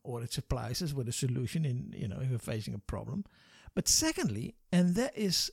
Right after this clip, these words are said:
why it is so important, it's very likely that anything you create, anything, as long as it comes from within you, create what you give joy, most likely it has value for someone else.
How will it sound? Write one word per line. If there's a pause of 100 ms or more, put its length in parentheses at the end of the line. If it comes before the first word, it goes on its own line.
(320)
why
it
is
so
important, (520)
it's
very
likely
that (460)
anything
you
create, (340)
anything, (100)
as
long
as
it
comes
from
within
you, (560)
create
what
you
give (520)
joy, (200)
most
likely
it
has
value
for
someone
else.